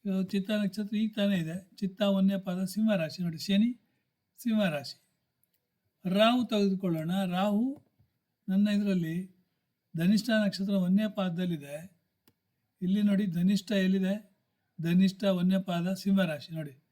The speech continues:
ಶನಿ ಜೊತೆಗೆ ರಾಹು. ಇನ್ನು ರವಿಯನ್ನು ನೋಡೋಣ. ರವಿ ಹಸ್ತ ನಾಲ್ಕನೇ ಪಾದದಲ್ಲಿದ್ದಾನೆ, ಹಸ್ತ ಮೇಲ್ಗಡೆ ಬರ್ತದೆ. ಹಸ್ತ ನಾಲ್ಕನೇ ಪಾದ ಕಟ್-, ಕಟಕ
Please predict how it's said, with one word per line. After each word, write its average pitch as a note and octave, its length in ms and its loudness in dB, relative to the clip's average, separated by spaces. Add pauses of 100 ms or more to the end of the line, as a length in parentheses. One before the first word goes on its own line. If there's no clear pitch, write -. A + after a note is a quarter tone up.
(280)
ಶನಿ F#3 320 2
ಜೊತೆಗೆ F3+ 320 -2
ರಾಹು. D#3 460 -6 (640)
ಇನ್ನು F#3+ 220 4
ರವಿಯನ್ನು A3+ 420 4
ನೋಡೋಣ. F3 340 0 (280)
ರವಿ G#3 180 0
ಹಸ್ತ D#3+ 360 -8
ನಾಲ್ಕನೇ G#3 460 0
ಪಾದದಲ್ಲಿದ್ದಾನೆ, D#3 880 -8 (1160)
ಹಸ್ತ - 240 -8
ಮೇಲ್ಗಡೆ G3+ 460 0
ಬರ್ತದೆ. D#3+ 640 -10 (600)
ಹಸ್ತ E3 280 -6
ನಾಲ್ಕನೇ G3+ 640 0
ಪಾದ F#3 180 -6
ಕಟ್-, - 400 -12
ಕಟಕ F3 420 -4